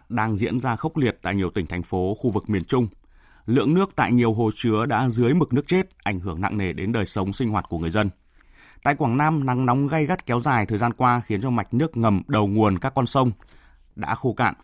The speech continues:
Ở nhiều nơi thì người dân vùng cao phải vào sâu trong rừng để tìm nguồn nước sử dụng. Chính quyền các địa phương đang triển khai khoan giếng tại các khu dân cư để phục vụ nhu cầu trước mắt cho bà con.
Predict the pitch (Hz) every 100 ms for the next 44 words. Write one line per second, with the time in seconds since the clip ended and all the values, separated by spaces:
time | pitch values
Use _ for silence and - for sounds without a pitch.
0 | - _ - - 120 127 147 170 185 147
1 | 123 117 151 135 117 - 139 135 131 -
2 | 127 101 82 101 101 - 156 147 147 120
3 | 120 92 - - 90 - 98 95 95 131
4 | - 180 208 - _ _ _ _ - 117
5 | 120 131 131 135 151 131 117 110 120 117
6 | 104 - 110 107 - 135 110 117 113 151
7 | 101 127 - 110 113 107 135 117 107 -
8 | 85 - 92 98 113 113 - 87 - 143
9 | 147 - 98 82 - 95